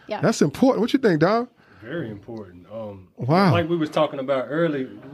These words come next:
Speaker 3: we always wait till the last minute.
Speaker 2: Yeah.
Speaker 3: You know, we got clients and we tweak
Speaker 1: Yeah.
Speaker 3: something and we, we wait till tomorrow to see if it feels better.
Speaker 2: Right.
Speaker 3: But honestly,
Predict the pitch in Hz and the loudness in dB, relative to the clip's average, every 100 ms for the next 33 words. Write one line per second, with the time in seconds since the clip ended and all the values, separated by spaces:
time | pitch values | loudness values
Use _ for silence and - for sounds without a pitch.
0 | 135 143 160 135 123 113 117 123 123 113 | -10 -6 -4 -4 -4 -6 -8 -8 -8 -6
1 | 123 123 127 143 127 180 247 226 127 - | -4 -4 -4 -6 0 2 4 2 0 -6
2 | _ 143 131 127 131 120 131 127 117 - | _ -6 -2 -2 -4 -8 -4 -4 -4 -6
3 | 135 135 135 135 120 113 107 - 147 143 | -2 0 -2 -4 -8 -8 -10 -2 -2 -2
4 | - 139 135 143 135 113 123 110 - - | -2 -2 -2 -6 -6 -8 -8 -12 -18 -20
5 | _ 120 135 139 135 - 151 123 117 156 | _ -8 -2 0 0 0 0 0 0 2
6 | 151 127 117 - 135 117 104 143 131 110 | 2 0 -2 -2 -2 -2 -6 -2 -2 0
7 | 131 156 - 143 180 131 - 110 123 151 | 2 2 2 4 4 4 0 -6 0 0
8 | 131 - 131 123 107 | 0 -6 -4 -2 -4